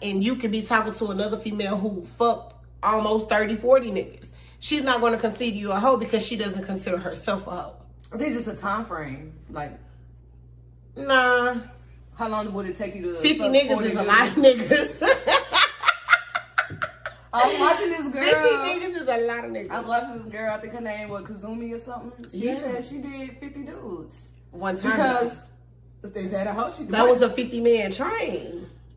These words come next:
Speaker 1: Bitch, if anybody get a fifty man train ran on them, they a hoe. No, bitch, you're nasty. Bitch, you're not out here.
Speaker 2: I don't even think she was, like, getting money for it at that time. 'Cause she be doing
Speaker 1: She
Speaker 2: shit
Speaker 1: cute,
Speaker 2: now.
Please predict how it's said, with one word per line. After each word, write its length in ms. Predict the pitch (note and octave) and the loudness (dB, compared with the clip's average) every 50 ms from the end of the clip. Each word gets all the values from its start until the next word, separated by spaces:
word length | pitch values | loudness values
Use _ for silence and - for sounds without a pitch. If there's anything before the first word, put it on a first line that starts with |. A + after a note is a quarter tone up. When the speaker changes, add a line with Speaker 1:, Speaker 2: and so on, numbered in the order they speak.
| - - - - - - - - - - - - - - - | -20 -20 -20 -20 -20 -20 -20 -20 -20 -20 -20 -20 -20 -12 -2
Speaker 1:
Bitch, 40 | - | 4
if 360 | A4 C5+ C#5 B4 C5+ C#5+ C5+ B4+ | 6 6 6 6 4 4 4 4
anybody 420 | - C5 C#5 C5+ C#5+ C#5+ B4+ A#4+ | 2 4 4 6 6 6 6 6
get 100 | A#4+ C5 | 6 6
a 60 | C5+ C5 | 6 6
fifty 180 | B4+ B4 B4 | 6 4 6
man 240 | B4 B4 B4 B4 A#4+ A#4+ | 4 6 6 4 4 4
train 200 | C5 C5 C5 C5 B4 B4 | 4 6 6 6 4 2
ran 140 | B4+ B4+ B4 C5 | 2 0 0 0
on 80 | C5 | 0
them, 160 | B4 C5 B4+ A#4+ B4+ | 2 0 0 0 0
they 80 | A4 A#3+ | -2 0
a 240 | A3+ B3 D#4 F4 G4+ | -2 -2 -2 0 0
hoe. 260 | A4+ - - - B3+ | 0 0 0 0 2
No, 160 | C4 B3 A#3+ | 2 4 4
bitch, 280 | A3+ B3+ B3 B3 - C#4 | 2 0 -4 -4 2 4
you're 160 | B3 A3+ A3 | 4 4 4
nasty. 720 | A#3 A#3 A3 G3 F3+ F3+ - - - - - - - - - - - - | 4 2 2 0 -4 -6 -10 -12 -16 -18 -18 -18 -20 -20 -20 -20 -20 -12
Bitch, 340 | G3 G#3+ A3 A3+ A#3 A3+ - | -6 -4 -4 -4 -4 -6 -8
you're 140 | F4+ F4 B3 | -8 -6 -6
not 120 | G#3+ G#3+ | -6 -6
out 160 | G#3+ G#3+ G#3+ | -6 -8 -10
here. 160 | G#3+ A3 A3 - | -10 -10 -4 0
Speaker 2:
I 120 | A3+ C4 D4 | 2 4 4
don't 100 | D#4 C#4 | 4 2
even 140 | B3+ A#3 A3 | -2 -6 -6
think 160 | A#3 A#3 A3+ | -8 -8 -8
she 140 | - - B3+ | -6 -8 -8
was, 120 | A#3+ A#3 - | -8 -6 -4
like, 800 | G3+ G3 F3+ E3+ - - - - - - - - - - - | -4 -4 -4 -6 -10 -14 -18 -20 -20 -20 -20 -16 -14 -14 -14
getting 240 | - F3+ G3+ F#3 D#3 | -12 -10 -10 -10 -10
money 220 | D3 D#3 F#3 F#3+ E3+ | -10 -10 -10 -10 -12
for 300 | D#3 D#3 E3 D#3+ D3+ C#3+ | -12 -12 -10 -10 -10 -10
it 180 | C#3+ - - | -10 -14 -14
at 100 | - A#2+ - | -16 -14 -16
that 140 | E2+ - | -16 -16
time. 280 | - D#3+ C#3+ C3+ B2+ C3 | -16 -16 -16 -14 -16 -16
'Cause 120 | B2 - | -18 -16
she 100 | - C4 | -14 -12
be 180 | D#4+ F4 E4 D4+ | -10 -10 -8 -8
doing 280 | A3 G3+ G#3+ G#3 G3+ G3+ | -8 -8 -6 -8 -8 -8
Speaker 1:
She 180 | - - A3+ | -6 -6 -6
Speaker 2:
shit 80 | F#3+ - | -4 -4
Speaker 1:
cute, 160 | D#3 F3 F3+ | -4 -4 -2
Speaker 2:
now. 140 | G3+ G#3 G3+ | -2 -2 -2